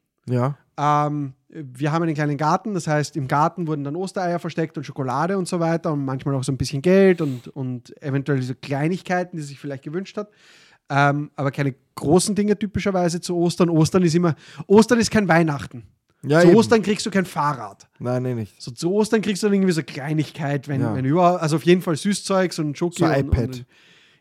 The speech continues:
Speaker 2: nein, das ist viel zu groß. <laughs> Viel zu groß. Was ist so ein klassisches Ostergeschenk? Lass mich kurz überlegen.
Speaker 1: iPad Air.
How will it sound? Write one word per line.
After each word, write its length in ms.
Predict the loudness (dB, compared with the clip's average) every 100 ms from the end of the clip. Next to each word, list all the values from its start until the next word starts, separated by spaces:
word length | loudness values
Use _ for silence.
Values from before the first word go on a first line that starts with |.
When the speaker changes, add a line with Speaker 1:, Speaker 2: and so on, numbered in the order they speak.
| -20
Speaker 2:
nein, 560 | -20 -8 0 4 4 4 0 0
das 140 | 0
ist 40 | 0
viel 240 | 0 0
zu 120 | 4 4
groß. 600 | 4 2 2 2 -2 0
<laughs> 60 | -2 -2 -2 -2 -2
Viel 120 | -2 2
zu 60 | 4
groß. 460 | 4 6 6 6 2 -6 2
Was 160 | 4 4
ist 140 | 2
so 60 | -2
ein 60 | -2
klassisches 580 | 0 0 0 -4 -4 -6 -2
Ostergeschenk? 840 | 0 0 -2 -4 -4 -6 -8 -6
Lass 140 | -6 -6
mich 120 | -4
kurz 240 | -4 -4
überlegen. 600 | -4 -4 -2 -2 -4 -2
Speaker 1:
iPad 320 | 0 2 0 0
Air. 300 | -6 -8